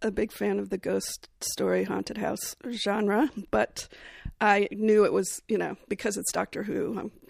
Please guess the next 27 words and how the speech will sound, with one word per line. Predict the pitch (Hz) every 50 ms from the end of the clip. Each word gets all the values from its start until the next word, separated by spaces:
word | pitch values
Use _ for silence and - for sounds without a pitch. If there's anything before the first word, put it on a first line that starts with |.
| - - -
c-, | - -
not | - - - - - - -
going | 208 180 151 202 196
to, | - - - 196 190 190 196 - - - - - - - - - _ - 208
uh, | 185 165 - - - - - -
I | 208 - 196
know | - 196 185
it's | 196 - -
not | 202 190
gonna | - 190 202
be | - 220 - - - -
full | - 185 185 -
on, | - - - - 208 - - - - - _ _ _ -
uh, | - 175 196
horror | 185 202 - - 196 202 - -
thing. | - - 196 196 185 185 180
I | 185
know | 190 - -
the | 202 -
Doctor | - 202 196 - - 190
won't | 190 196 196 -
get | - 196 196 -
killed | - 202 190 185 185 190 185
or | 202 190
any | 180 170 -
of | 95 101
the | -